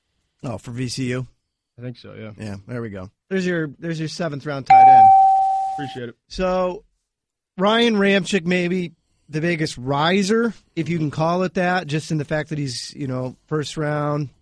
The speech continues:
Speaker 1: Cam Robinson has kinda just stayed where he was. Maybe Garrett Bowles is a riser. And then I think maybe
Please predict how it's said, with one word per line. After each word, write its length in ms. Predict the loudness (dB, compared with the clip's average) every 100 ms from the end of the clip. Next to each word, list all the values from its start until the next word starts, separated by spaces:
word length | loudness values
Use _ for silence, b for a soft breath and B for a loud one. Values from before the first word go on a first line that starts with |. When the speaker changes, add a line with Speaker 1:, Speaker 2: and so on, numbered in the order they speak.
| _ _
Speaker 1:
Cam 280 | -2 0 2
Robinson 680 | 2 0 -2 -4 -4 -4 -4
has 120 | -6
kinda 280 | -6 -4 -4
just 360 | -6 -6 -12 _ _
stayed 320 | -4 0 2
where 220 | 2 2
he 160 | 0 0
was. 380 | 0 0 -2 -4
Maybe 240 | -2 -2
Garrett 360 | -2 -2 -2 -4
Bowles 380 | -2 0 0 -2
is 140 | -2
a 60 | 0
riser. 440 | 0 0 -2 -2
And 140 | 0
then 80 | 0
I 100 | 0
think 160 | 0 0
maybe 320 | 0 0